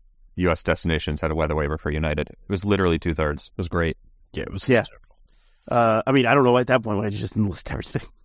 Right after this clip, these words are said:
Speaker 1: Yeah.
Speaker 3: <laughs> There's a weather waiver. You, you're, you're included. We promise.
Speaker 1: Well, Canada did. <laughs> Seriously, I think WestJet and Air Canada and maybe Porter all were like, "Good luck. If you can find something operating, we'll put you on it.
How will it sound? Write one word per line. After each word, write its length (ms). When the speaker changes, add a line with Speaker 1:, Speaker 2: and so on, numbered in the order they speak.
Speaker 1:
Yeah. 120
Speaker 3:
<laughs> 360
There's 160
a 40
weather 200
waiver. 320
You, 160
you're, 480
you're 160
included. 340
We 120
promise. 180
Speaker 1:
Well, 380
Canada 360
did. 440
<laughs> 440
Seriously, 380
I 100
think 120
WestJet 540
and 260
Air 160
Canada 640
and 100
maybe 220
Porter 420
all 200
were 120
like, 400
"Good 220
luck. 560
If 120
you 100
can 120
find 260
something 280
operating, 360
we'll 100
put 260
you 60
on 280
it. 220